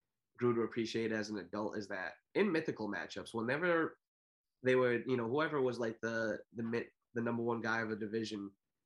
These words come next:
back in the day, they would always, like, do, um, an article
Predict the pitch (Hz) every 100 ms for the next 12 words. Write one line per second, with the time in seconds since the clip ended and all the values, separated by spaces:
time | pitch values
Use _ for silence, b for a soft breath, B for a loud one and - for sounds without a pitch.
0 | _ 104 104 104 101 110 110 107 113 110
1 | 110 113 107 110 110 - _ 107 117 113
2 | 113 110 107 104 110 113 110 113 110 107